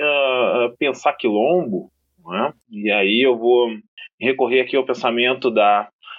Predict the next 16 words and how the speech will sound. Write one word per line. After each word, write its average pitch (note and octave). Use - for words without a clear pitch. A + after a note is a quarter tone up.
professora B2+
Maria A#2+
Beatriz A2+
Nascimento, A#2+
né, A2
historiadora A2
e -
professora. B2+
Nós D3
temos G3
que G#3+
entender D#3+
os D3+
espaços -
de B2
quilombo, A#2